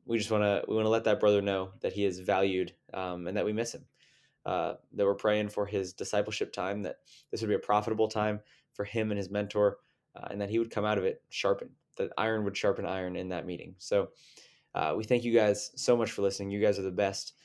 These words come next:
You guys are the reason we keep doing this. We wanna make sure that every episode we put out is glorifying to God, that we are constantly putting forth the gospel of Jesus Christ, that we are sinners in need of a savior, and that we can't save ourselves. The only person who can save us is Jesus Christ through his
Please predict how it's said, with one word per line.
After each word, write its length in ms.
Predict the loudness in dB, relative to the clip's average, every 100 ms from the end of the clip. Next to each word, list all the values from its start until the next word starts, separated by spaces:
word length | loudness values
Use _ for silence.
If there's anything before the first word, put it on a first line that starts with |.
| _ -8
You 100 | 4
guys 180 | 4 6
are 40 |
the 80 | 2
reason 240 | 0 0
we 80 | -2
keep 200 | -4 -4
doing 220 | -2 -2
this. 200 | 0 -2
We 60 | -2
wanna 120 | -2
make 200 | -2 -4
sure 280 | -4 0 2
that 180 | 4 2
every 260 | 0 0 2
episode 360 | 2 0 0 0
we 80 |
put 160 | 0 2
out 160 | 2 2
is 120 | -2
glorifying 640 | -2 4 4 4 0 -4
to 80 | -6
God, 340 | -2 0 0 0
that 100 | 0
we 220 | 0 -4 _ _ -6
are 80 | -6
constantly 560 | -4 0 0 0 -4 -2
putting 240 | -2 -2
forth 320 | 2 0 0
the 60 | -6
gospel 480 | -2 -2 -2 0 0
of 80 |
Jesus 320 | 0 -8 -8 -4
Christ, 260 | -2 -2
that 100 | -4
we 100 | -2
are 80 | -4
sinners 460 | -4 -4 0 0 -2
in 180 | -6 -4
need 240 | 0 0
of 80 | 0
a 60 |
savior, 580 | -2 -2 -2 -2 -4 -4 -6 -20 -20 _
and 340 | -4 -2 -4 -6 -2
that 120 | 0
we 80 | 0
can't 240 | 0 -2
save 200 | 4 4
ourselves. 500 | 4 0 0 0 -2
The 80 | -2
only 180 | 0 -2
person 340 | -4 -6 -6
who 60 | -8
can 120 | -8
save 300 | -2 0 0
us 200 | -6 -8
is 260 | -6 -6
Jesus 340 | -8 -8 -8 -10
Christ 360 | -2 -2 -2
through 100 | -6
his 360 | -8 -8 -10 -14